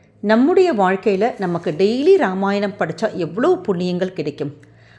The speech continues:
ஆனா, இப்ப இருக்க காலகட்டத்துக்கு இப்படி ராமாயணம் உட்கார்ந்து படிக்கக்கூடிய சூழல் யாருக்குமே கிடையாது. எல்லாருமே ஒவ்வொரு வேலைக்காக ஒவ்வொருத்தர் அப்படி அவங்கவங்க வாழ்க்கையில ஓடிக்கிட்டே தான் இருக்கும்.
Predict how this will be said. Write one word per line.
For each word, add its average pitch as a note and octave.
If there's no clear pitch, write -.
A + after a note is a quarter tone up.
ஆனா, G3+
இப்ப B3
இருக்க E4+
காலகட்டத்துக்கு G#3
இப்படி F3+
ராமாயணம் G#3+
உட்கார்ந்து C4
படிக்கக்கூடிய F3+
சூழல் F#3
யாருக்குமே F#3
கிடையாது. D3+
எல்லாருமே C#4
ஒவ்வொரு G3+
வேலைக்காக G3
ஒவ்வொருத்தர் A3
அப்படி G#3
அவங்கவங்க E3
வாழ்க்கையில B3+
ஓடிக்கிட்டே G#3
தான் A3+
இருக்கும். D#3